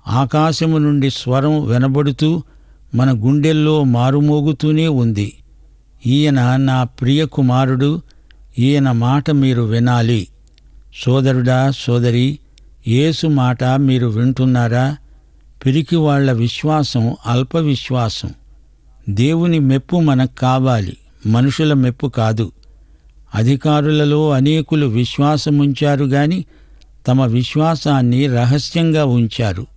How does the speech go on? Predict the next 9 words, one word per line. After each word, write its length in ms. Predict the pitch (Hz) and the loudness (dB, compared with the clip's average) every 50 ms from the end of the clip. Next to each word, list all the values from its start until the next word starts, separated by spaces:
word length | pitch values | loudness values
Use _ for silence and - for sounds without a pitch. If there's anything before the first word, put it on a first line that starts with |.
| - - - - - - - - - - - - - - - | -20 -20 -20 -20 -20 -20 -20 -20 -20 -20 -20 -20 -16 -8 -2
తాము 320 | 120 123 135 143 143 139 113 | 0 0 2 2 2 0 0
విశ్వాసులని 840 | 113 120 113 - - 151 156 165 147 - 165 151 147 143 135 127 | 0 -2 -2 -2 -2 0 0 0 -2 -2 -2 0 0 2 0 0
తెలిస్తే 760 | - - 123 123 127 139 - - - - 151 165 185 165 - _ - - - - - - - - | -2 -2 0 0 0 0 -2 -4 -4 -2 -2 -2 -2 -4 -6 _ -20 -20 -20 -20 -20 -20 -10 -4
మతనాయకులు 880 | 107 110 120 123 123 156 151 156 156 156 156 156 135 - 135 127 131 131 | -2 -2 0 0 0 0 2 2 2 0 0 -2 -2 -2 -2 -2 -2 -2
తమను 600 | - - 135 127 127 127 123 123 120 131 156 - - - - - | -2 -2 0 0 2 2 2 2 2 0 -2 -4 -10 -18 -14 -8
బహిష్కరిస్తారు, 1200 | 101 104 117 127 139 147 139 - - - 160 131 131 117 - - - - 110 101 92 98 - - - - _ - - - - - - - - - - | -4 -2 0 0 0 0 -2 -4 -4 -2 -2 0 0 -2 -2 -4 -6 -4 -4 -4 -4 -6 -8 -14 -16 -20 _ -20 -20 -20 -20 -20 -20 -20 -20 -20 -16
సమాజంలో 800 | - - 110 117 131 143 147 151 147 139 156 156 151 143 143 143 | -8 -4 0 0 2 2 2 0 0 0 0 0 2 2 2 2
నుండి 440 | 131 127 127 123 117 110 131 139 139 | 2 2 2 0 0 0 0 0 0
వెలివేస్తారు. 920 | 120 117 123 127 143 143 151 147 135 - - - - 113 104 95 - - | 0 0 0 0 0 0 0 0 -2 -2 -6 -6 -6 -6 -6 -6 -6 -10